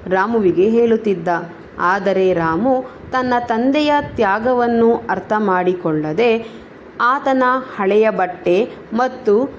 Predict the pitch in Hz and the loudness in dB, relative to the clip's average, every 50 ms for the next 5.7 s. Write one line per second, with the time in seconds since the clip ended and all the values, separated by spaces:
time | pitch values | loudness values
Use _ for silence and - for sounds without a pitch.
0 | - - - - 269 269 269 - 330 302 339 330 - 254 233 233 233 233 233 226 | -16 -14 -4 -2 -2 -2 0 0 2 2 2 2 0 0 0 0 0 0 -2 0
1 | 208 196 180 175 180 220 254 240 226 262 - - - - - - - - - 214 | 0 2 0 2 2 2 2 2 2 0 -2 -6 -14 -18 -18 -18 -10 -4 0 2
2 | 214 208 202 180 175 202 269 320 - - - - - 311 302 294 285 269 254 240 | 2 2 2 2 2 0 0 -2 -4 -8 -8 0 2 4 4 4 4 2 0 -2
3 | 226 233 226 220 226 202 185 170 160 175 165 156 - - - - - - - - | -2 0 -2 0 2 2 0 2 2 0 0 -2 -4 -8 -14 -16 -16 -16 -16 -18
4 | - - - - - - - - - - - - - - - - - - - - | -18 -18 -18 -18 -20 -20 -20 -20 -20 -20 -20 -20 -18 -18 -18 -20 -20 -20 -20 -20
5 | - - - - 247 254 294 330 339 370 349 277 311 294 | -20 -20 -8 -4 0 2 4 4 6 4 4 4 4 4